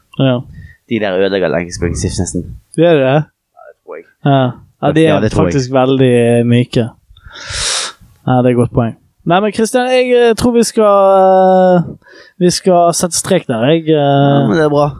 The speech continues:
Speaker 1: Ja.
Speaker 2: Må bare lytterne huske å dele podden med, med familie og venner.
Speaker 1: Ja, vi
Speaker 2: Folk
Speaker 1: må, vi må gå for en ny, eh, rekord på
Speaker 2: Ja.
Speaker 1: denne.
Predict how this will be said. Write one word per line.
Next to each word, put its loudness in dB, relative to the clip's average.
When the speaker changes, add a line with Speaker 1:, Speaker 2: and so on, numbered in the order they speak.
Speaker 1:
Ja. 2
Speaker 2:
Må 0
bare 2
lytterne -2
huske -2
å 2
dele 2
podden -2
med, 2
med -2
familie 0
og 0
venner. 0
Speaker 1:
Ja, 2
vi 0
Speaker 2:
Folk 0
Speaker 1:
må, -2
vi 2
må -2
gå 2
for -6
en -2
ny, 2
eh, 2
rekord 0
på 0
Speaker 2:
Ja. 2
Speaker 1:
denne. 0